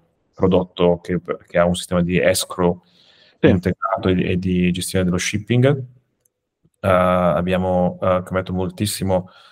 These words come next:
Speaker 1: la, tutta la, tutto il journey del, dell'utente in genere, insomma, la, la, l'esperienza utente, la, la, la cosiddetta lovability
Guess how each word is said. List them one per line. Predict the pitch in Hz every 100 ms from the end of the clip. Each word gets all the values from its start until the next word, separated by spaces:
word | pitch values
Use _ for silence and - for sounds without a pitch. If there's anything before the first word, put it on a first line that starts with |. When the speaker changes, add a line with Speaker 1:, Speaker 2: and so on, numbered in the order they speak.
| _ _
Speaker 1:
la, | 87 90 87 85 82 82 82 85 87
tutta | 101 90
la, | 87
tutto | - 95
il | 90
journey | 98 98
del, | 92 90 85
dell'utente | 87 90 98 95 92 92 87 -
in | 98 92
genere, | 92 101 95 85
insomma, | 82 80 -
la, | 85 85
la, | 87
l'esperienza | 85 - 92 90
utente, | 90 95 98 98 92 90 - _
la, | - 92 87 87 -
la, | - 80
la | 82
cosiddetta | 90 92 90 90
lovability | 90 92 92 92 92 90 90